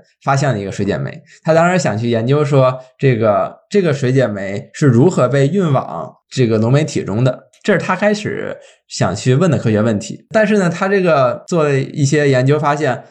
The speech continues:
他找的这个分子机器啊，并不是特异性的能只干这样一件事儿。说他还发现这个会能影响去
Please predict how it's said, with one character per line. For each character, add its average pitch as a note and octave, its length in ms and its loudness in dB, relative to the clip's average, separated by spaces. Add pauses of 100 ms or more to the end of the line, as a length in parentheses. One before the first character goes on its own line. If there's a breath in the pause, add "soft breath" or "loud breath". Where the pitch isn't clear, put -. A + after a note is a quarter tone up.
他 - 160 -8
找 A3 160 2
的 C3+ 120 2
这 E3 40 2
个 E3 120 2
分 F#3+ 180 0
子 C#3+ 140 2
机 D#3 160 -2
器 E3+ 180 -2
啊， G#2+ 220 -2 (160)
并 A#3+ 240 0
不 D#3+ 120 0
是 E3+ 260 0
特 A#3 200 -2
异 D#3 140 0
性 D#3 160 -4
的 C3+ 100 2
能 B2+ 240 0
只 B2+ 160 -2
干 E3 160 0
这 G#3 80 2
样 E3+ 140 0
一 A#2 100 -2
件 D3+ 180 0
事 A#2 120 -4
儿。 - 140 -10 (360)
说 B3 100 -4
他 B3 240 -2
还 B3 60 2
发 A#3+ 180 -2
现 G3+ 440 -2
这 A3+ 100 -4
个 G#3 100 4
会 G#3+ 180 0
能 F3 160 4
影 G#3 200 2
响 C3 440 -2 (140)
去 D#3+ 540 0